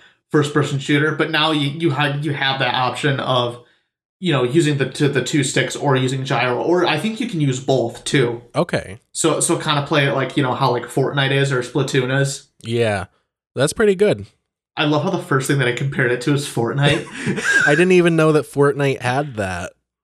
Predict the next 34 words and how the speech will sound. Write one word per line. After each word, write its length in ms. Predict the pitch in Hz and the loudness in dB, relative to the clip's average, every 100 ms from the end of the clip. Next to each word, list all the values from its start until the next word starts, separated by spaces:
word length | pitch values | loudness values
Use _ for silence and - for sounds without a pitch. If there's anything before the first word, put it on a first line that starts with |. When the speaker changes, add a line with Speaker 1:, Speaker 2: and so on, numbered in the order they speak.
| _ _ | _ _
Speaker 1:
Yeah, 220 | 185 220 - | 0 2 2
Fortnite 300 | 185 202 180 | 0 0 0
has 220 | 190 190 | -2 0
gyro 280 | 156 226 143 | -2 0 -2
controls 400 | 143 - 123 120 | -2 0 0 0
on 100 | 123 | -2
Switch. 540 | 135 131 - - - - | 0 0 0 -4 -10 -8
Speaker 2:
Wow, 240 | 101 98 | -6 -6
I'm 80 | 90 | -4
gonna 260 | 131 127 - - _ _ _ _ _ _ | -2 -2 -4 -14 _ _ _ _ _ _
Speaker 1:
Same 220 | - 165 | -2 0
with 140 | 175 180 | 0 0
Apex 420 | 147 147 165 - | -2 0 -2 0
Legends. 640 | 147 160 147 - - - _ _ _ _ _ _ | 0 0 -2 -2 -4 -6 _ _ _ _ _ _
Speaker 2:
Oh 220 | - 110 | -14 -10
yeah, 180 | 104 110 | -8 -8
I 40 | 107 | -6
remember. 380 | 113 110 117 - | -6 -4 -4 -2
I 80 | 135 | 2
remember 420 | 165 175 202 196 | 2 2 2 0
trying 380 | - 170 180 170 | 0 -2 0 -2
it 100 | 131 | -2
now, 160 | 113 | -2
now 140 | 110 120 | -2 -2
that 100 | 127 | -2
you 140 | 123 | -2
mention 400 | 120 123 - 120 | -2 -4 -6 -6
it. 180 | 107 - _ _ _ _ _ | -6 -8 _ _ _ _ _
Um, 220 | 110 120 117 | -4 0 2
Speaker 1:
Yeah. 280 | 135 110 - - | 0 -4 -12 -8
Speaker 2:
yeah, 320 | 127 143 135 | 0 0 0
it's 200 | 113 - | -2 -4
not 260 | 135 165 123 | -4 -4 -4
great. 520 | 120 113 131 107 - | -6 -2 0 -2 -8